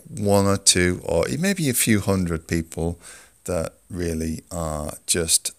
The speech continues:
as dumb as A, B, C, X, Y, Z. So,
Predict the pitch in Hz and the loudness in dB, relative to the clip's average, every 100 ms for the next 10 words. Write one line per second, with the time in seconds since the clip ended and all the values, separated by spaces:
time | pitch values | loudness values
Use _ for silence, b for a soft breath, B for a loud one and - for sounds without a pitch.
0 | - 85 80 80 - - 90 92 90 87 | -8 -6 -2 -2 -2 -2 -2 0 -2 -6
1 | - - 90 82 82 82 - - - - | -12 -10 -4 -2 -2 2 2 4 2 -2
2 | _ _ _ _ _ _ _ _ _ _ | _ _ _ _ _ _ _ _ _ _
3 | _ _ _ _ - 90 82 87 85 - | _ _ _ _ -2 -2 -2 -2 0 0
4 | 82 - 87 - - 76 - 73 - - | -2 -2 -6 -6 -8 0 0 -2 -10 -16
5 | B B B B B - 180 123 151 | B B B B B 6 8 8 6